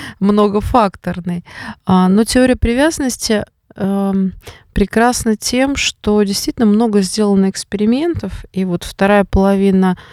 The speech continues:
а, двадцатого века и начало двадцать первого продолжал, опять же, доктор Бриш свои исследования, а, обогатила экспериментальную психологию результатами,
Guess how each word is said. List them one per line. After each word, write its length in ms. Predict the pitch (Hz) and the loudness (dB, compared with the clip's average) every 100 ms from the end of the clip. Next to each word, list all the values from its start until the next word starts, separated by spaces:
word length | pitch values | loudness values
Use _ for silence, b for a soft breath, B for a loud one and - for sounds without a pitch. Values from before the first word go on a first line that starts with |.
| B B - | B B 0
а, 240 | 185 185 | 2 4
двадцатого 800 | 180 185 190 - 190 185 185 185 | 2 0 -2 0 -2 -2 -2 0
века 640 | 190 247 320 - 220 214 208 - | 0 0 0 -2 -2 0 -2 -6
и 340 | 180 180 175 | -4 -2 0
начало 460 | 180 185 - 185 175 | 0 0 0 0 0
двадцать 360 | 180 185 - | -2 -2 -6
первого 540 | - 254 262 233 208 202 B B | -2 0 2 2 2 -2 B B
продолжал, 480 | - 180 196 190 185 | 0 2 2 0 -2
опять 300 | 180 185 180 | -2 -2 -2
же, 100 | 175 | -2
доктор 360 | 170 - 175 | -2 -4 -8
Бриш 280 | 175 185 175 | -2 0 0
свои 240 | - 185 180 | -4 -2 -2
исследования, 800 | - 190 180 175 180 180 175 175 B B B B - | -2 0 0 -2 -6 -4 -4 -6 B B B B -2
а, 340 | 180 180 175 170 - - - | 2 4 2 0 -2 -8 -4
обогатила 880 | 175 190 202 208 - 233 220 202 190 | 2 4 4 2 0 2 2 2 -2
экспериментальную 760 | - 190 208 214 214 196 190 | -4 0 2 2 2 2 2
психологию 760 | - - 214 226 302 285 226 202 | -2 -6 -4 -2 -2 0 0 2
результатами, 960 | 190 202 202 208 196 - 233 269 330 | 0 -2 -2 0 -2 -2 -4 -2 -4